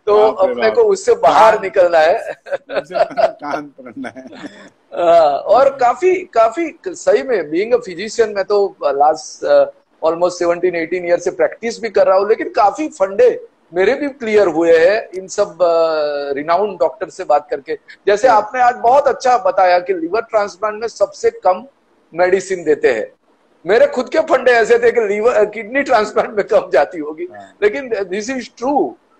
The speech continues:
Speaker 1: और ये, ये सब चीजें layman को तो मालूम ही नहीं होती और layman इन चीजों से दूर रहता है कि ये करने से वो हो जाएगा, ये करने से वो हो जाएगा। पर आजकल जो लिवर ट्रांसप्लांट है वो आदमी की जिंदगी बचाता है, ये सही बात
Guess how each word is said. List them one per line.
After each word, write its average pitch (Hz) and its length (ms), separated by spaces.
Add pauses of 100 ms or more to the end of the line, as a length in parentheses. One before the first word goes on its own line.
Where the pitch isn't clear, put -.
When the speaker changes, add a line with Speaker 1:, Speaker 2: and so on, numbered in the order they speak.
(140)
Speaker 1:
और 220 340 (400)
ये, 240 260
ये 262 80
सब 277 260
चीजें 254 380
layman 220 540
को 226 120
तो 220 120
मालूम 185 300
ही 226 60
नहीं 214 160
होती 214 240
और 196 240
layman 214 400 (220)
इन 214 180
चीजों 202 320
से 208 180
दूर 202 380
रहता 156 240
है 156 160 (380)
कि 185 80 (400)
ये 196 80
करने 185 320
से 190 120
वो 175 220
हो 175 80
जाएगा, 165 300
ये 165 140
करने 160 300
से 156 100
वो 151 200
हो 147 100
जाएगा। 143 400 (440)
पर 185 300 (120)
आजकल 180 360
जो 185 120
लिवर 160 280
ट्रांसप्लांट 196 580
है 190 60
वो 185 260
आदमी 175 440
की 185 120
जिंदगी 151 400
बचाता 147 420
है, 143 180 (360)
ये 165 60
सही 156 260
बात 101 220